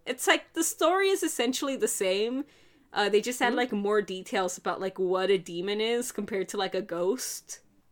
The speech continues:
Speaker 1: So, yeah, it gets, like, into that. Like, you could find it pretty cheap. You might be able to find it in, like, your public library, actually, 'cause it's such an
Speaker 2: Oh,
Speaker 1: old
Speaker 2: shit.
Speaker 1: book.
Speaker 2: I have a public library near
Speaker 1: And, like,
Speaker 2: me.
Speaker 1: it's had, like, re-,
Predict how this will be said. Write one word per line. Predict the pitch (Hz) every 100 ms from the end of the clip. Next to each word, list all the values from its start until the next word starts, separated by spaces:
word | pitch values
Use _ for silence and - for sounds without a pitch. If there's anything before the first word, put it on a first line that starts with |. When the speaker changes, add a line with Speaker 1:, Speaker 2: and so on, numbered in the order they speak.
| -
Speaker 1:
So, | - 214
yeah, | 185 185 185
it | 185 196
gets, | 294 -
like, | 339
into | - 254 - 185
that. | 180 180 180 175 -
Like, | - 226
you | 247
could | 339
find | - 262 262
it | 277 247 -
pretty | - 247 277 277
cheap. | - - 214 240 285
You | 269
might | 320 349
be | 359
able | 427 440
to | -
find | 226 254
it | 294
in, | 269
like, | 233 -
your | 180
public | - 196 220 220
library, | 175 185 180 175 170 175
actually, | 170 180 - 185 185
'cause | 214 202
it's | -
such | 214 -
an | 247
Speaker 2:
Oh, |
Speaker 1:
old | 302 339
Speaker 2:
shit. | 254 180 -
Speaker 1:
book. | - - _ _ _ _ _ _ _ -
Speaker 2:
I |
have | 339
a | 294
public | - 185 180
library | 196 196 202 226
near | 294
Speaker 1:
And, | 415
like, | 311
Speaker 2:
me. | 214
Speaker 1:
it's | 165
had, | 247 208
like, | 247 -
re-, | 190 196 220 214 190